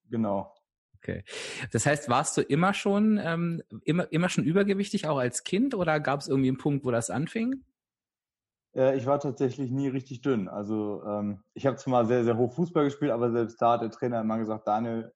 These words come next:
Speaker 1: du musst, äh, abnehmen.“
Speaker 2: Echt, ja?
Speaker 1: Ähm, ja, ja. Al-, aber ich war schon immer dick, also auch als Kind. Und das zog sich dann auch durch mein, durch meine, äh,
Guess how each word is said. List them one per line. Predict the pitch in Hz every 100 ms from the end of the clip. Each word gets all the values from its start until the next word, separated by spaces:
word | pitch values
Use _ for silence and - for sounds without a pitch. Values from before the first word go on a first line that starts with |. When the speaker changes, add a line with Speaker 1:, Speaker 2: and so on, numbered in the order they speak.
| _
Speaker 1:
du | _ 107
musst, | 110 117 117
äh, | -
abnehmen.“ | 98 107 - 131 143 147 _ _
Speaker 2:
Echt, | - 143 -
ja? | 110 143 -
Speaker 1:
Ähm, | 123 117 113 117 - 110
ja, | 117
ja. | 113 113 131 - _ _
Al-, | - 107 -
aber | 113 117
ich | 113
war | 127
schon | - 117
immer | 120
dick, | 110 117 -
also | 101 101
auch | 113
als | 101 -
Kind. | 127 131 127 -
Und | 104 104 98
das | 98 -
zog | _ 117
sich | 110
dann | - 104
auch | 107
durch | 107
mein, | 110 101 101 101 - _ _
durch | -
meine, | 107 98 98 95 95 - 95 95
äh, | 95